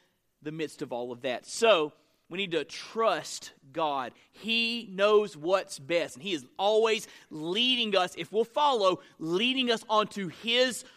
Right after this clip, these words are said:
agenda. And so how do you seek God's guidance? Well, you make plans but hold them with an open hand, right?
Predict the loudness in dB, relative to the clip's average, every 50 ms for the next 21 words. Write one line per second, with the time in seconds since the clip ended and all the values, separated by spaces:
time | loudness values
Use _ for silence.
0 | _ _ _ -2 -2 -2 -2 -4 -2 -2 -2 -2 -4 -6 -6 -6 -8 -12 -20 _
1 | _ _ _ _ _ _ _ _ _ _ _ -10 -4 -4 -2 2 2 2 2 2
2 | 2 4 4 4 4 0 -2 -2 -2 -2 -4 -6 -10 _ -16 -12 -6 -2 -2 -2
3 | 0 2 4 4 4 4 4 4 6 6 6 6 2 -2 -12 -6 0 4 4 4
4 | 4 2 0 _ _ _ _ -6 0 2 2 2 0 -2 -2 0 0 0 -2 -4
5 | -2 2 4 4 4 4 2 0 2 4 4 4 2 2 -2 -2 -2 -2 0 0
6 | 2 4 4 4 4 2 -2 -10